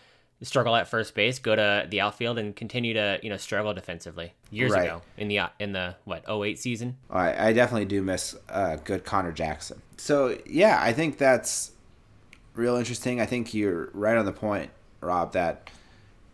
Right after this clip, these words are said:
Speaker 2: David Peralta probably be playing right field for us to start the season. He's got the experience there. He's got the arm there. So it really, uh, come, boils down to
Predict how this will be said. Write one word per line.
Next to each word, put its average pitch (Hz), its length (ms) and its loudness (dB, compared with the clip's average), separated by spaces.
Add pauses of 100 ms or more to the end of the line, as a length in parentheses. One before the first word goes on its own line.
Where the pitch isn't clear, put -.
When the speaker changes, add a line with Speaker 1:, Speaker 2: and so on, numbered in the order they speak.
(160)
Speaker 2:
David 110 300 6
Peralta 110 720 4 (560)
probably 107 320 6
be 101 80 -10
playing 107 200 -2
right 98 200 4
field 107 240 -4
for 107 140 0
us 104 100 0
to 104 80 -6
start 101 240 0
the 101 80 -10
season. 101 480 -4 (100)
He's 98 140 -14
got 95 220 4
the 104 80 0
experience 95 500 -4
there. 95 220 0
He's 101 240 -12
got 92 220 2
the 78 100 -8
arm 90 280 -2
there. 95 280 -4 (360)
So 104 220 0
it 67 60 -2
really, 110 400 2
uh, 101 280 0 (680)
come, 110 180 -4
boils 110 440 0
down 110 300 2
to 104 560 -4